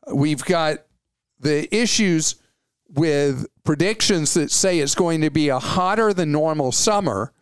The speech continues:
At the same time, we've had extended periods of drought in a lot of the country in areas that depend on hydro. And hydro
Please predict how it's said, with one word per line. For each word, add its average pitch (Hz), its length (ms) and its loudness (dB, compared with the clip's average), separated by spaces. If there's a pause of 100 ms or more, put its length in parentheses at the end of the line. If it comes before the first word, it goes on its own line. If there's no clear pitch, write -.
(680)
At - 100 -2
the 151 120 0
same 214 340 0
time, 170 380 0
we've 147 200 0
had 156 320 2
extended 214 640 0
periods 160 440 2
of 113 120 -2
drought 135 560 0 (440)
in 170 100 0
a 143 60 0
lot 147 220 0
of 135 60 0
the 131 80 0
country 170 640 0 (540)
in 170 160 -2
areas 214 640 0
that 175 180 -2
depend 170 480 -2
on 139 260 -2
hydro. 143 760 -2 (720)
And 127 240 -2
hydro 170 720 0